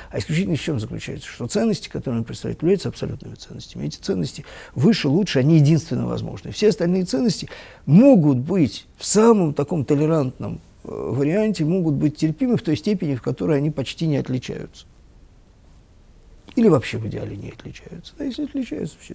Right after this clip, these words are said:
это уже второй сорт. Вот. Это системообразующая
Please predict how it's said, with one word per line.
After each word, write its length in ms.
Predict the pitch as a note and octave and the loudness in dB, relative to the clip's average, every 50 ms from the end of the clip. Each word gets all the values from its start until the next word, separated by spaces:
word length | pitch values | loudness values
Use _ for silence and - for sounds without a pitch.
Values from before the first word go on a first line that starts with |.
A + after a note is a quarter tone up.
| - | -16
это 180 | - - - C3 | -14 -12 -10 -10
уже 180 | B2 B2+ B2 | -8 -8 -10
второй 300 | - - - - - - | -14 -14 -14 -14 -14 -14
сорт. 160 | - - - - - - _ - - - - - - - - - - - - - - - | -16 -18 -20 -20 -20 -20 _ -20 -20 -20 -20 -20 -20 -20 -20 -20 -20 -20 -20 -20 -10 0
Вот. 340 | - G#3 B3 B3+ G3+ F#3 - - - _ _ - - - - - _ - - - - | 4 6 6 6 6 4 0 -12 -20 _ _ -20 -20 -20 -20 -20 _ -20 -16 -2 4
Это 380 | - B3+ D4+ D4 - - C#4+ B3 | 6 6 6 4 2 0 0 2
системообразующая 1200 | - - F#3 - - - G#3 G#3 F#3+ F#3 E3 D3 B2+ B2 A#2 B2 C#3 C3+ B2 B2+ - - - C3 | 2 -2 -4 -2 0 2 2 4 2 2 -2 -2 -4 -4 -6 -6 -8 -8 -8 -10 -12 -14 -14 -12